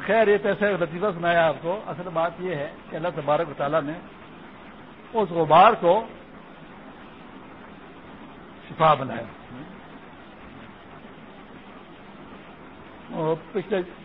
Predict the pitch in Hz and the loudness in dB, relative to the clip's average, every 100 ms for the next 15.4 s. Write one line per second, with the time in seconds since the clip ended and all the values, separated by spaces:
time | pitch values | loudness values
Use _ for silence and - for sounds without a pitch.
0 | - 180 202 170 165 185 175 175 165 151 | -10 -4 -2 -2 -2 -2 -2 -4 -2 2
1 | 151 185 165 147 160 175 214 233 160 175 | 4 4 2 0 0 0 0 0 0 -6
2 | 226 - - - - - 214 156 160 151 | -10 -18 -20 -20 -20 -18 -10 -6 -4 -4
3 | 143 147 143 165 165 135 113 - - - | -4 -8 -6 -2 -2 -2 -6 -10 -20 -20
4 | - - - - - 165 170 160 165 165 | -20 -20 -20 -16 -6 -4 -2 2 2 2
5 | 156 175 220 190 165 165 - - - - | 4 4 4 -6 -8 -12 -20 -20 -20 -20
6 | - - - - - 208 175 175 180 160 | -20 -20 -20 -20 -12 -8 -6 0 0 4
7 | 185 165 180 220 208 165 151 170 156 147 | 4 4 -2 -2 -2 2 2 2 -2 -6
8 | 143 170 170 170 156 170 202 196 175 165 | -2 -2 0 -4 -2 -2 -2 -4 -6 -8
9 | 147 156 156 139 139 123 - - - - | -4 -4 -4 -8 -10 -14 -18 -20 -20 -18
10 | 131 - - - - - - - - - | -18 -18 -20 -20 -20 -20 -20 -20 -20 -20
11 | - - - - - 175 190 220 214 160 | -20 -20 -20 -18 -10 -8 0 2 2 4
12 | 175 202 180 175 170 220 285 - - - | 4 4 2 6 8 6 2 -16 -20 -20
13 | - - - - - - - - - - | -20 -20 -20 -20 -20 -20 -20 -20 -20 -20
14 | - - 165 160 185 220 214 175 170 233 | -16 -6 -2 0 0 0 0 -2 0 2
15 | 196 165 180 | 4 2 0